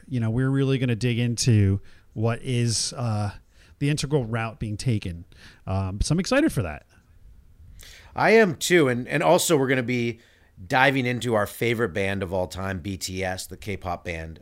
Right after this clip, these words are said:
Speaker 2: uh, again. And so if you've missed them for the past few episodes, they are coming back and talk about integrity. They are, they're full of it. So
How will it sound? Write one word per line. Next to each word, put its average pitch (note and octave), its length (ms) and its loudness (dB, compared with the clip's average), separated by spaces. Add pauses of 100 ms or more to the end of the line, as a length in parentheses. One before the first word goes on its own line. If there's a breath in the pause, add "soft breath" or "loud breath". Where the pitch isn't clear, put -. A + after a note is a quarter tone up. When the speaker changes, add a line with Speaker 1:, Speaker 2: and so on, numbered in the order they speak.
Speaker 2:
uh, E2+ 320 -12
again. E2+ 480 -8 (380 soft breath)
And F2+ 160 -10
so G2+ 200 -2
if F#2 120 -6
you've F#2 180 -8
missed A2+ 340 -4
them F#2 200 -4
for G2 120 -12
the F#2 80 -6
past F2+ 320 -6
few F#2 160 -8
episodes, E2+ 500 -10
they G2 140 -6
are G2 80 -4
coming F2+ 260 -8
back E2 240 -10
and E2 120 -14
talk G#2+ 280 -4
about F2+ 240 -6
integrity. D#2 640 -12
They F2+ 240 -8
are, E2 240 -10 (1400 loud breath)
they're G2 200 -6
full F#2 340 -8
of D#2 120 -8
it. D2+ 140 -18 (580 soft breath)
So A2 580 0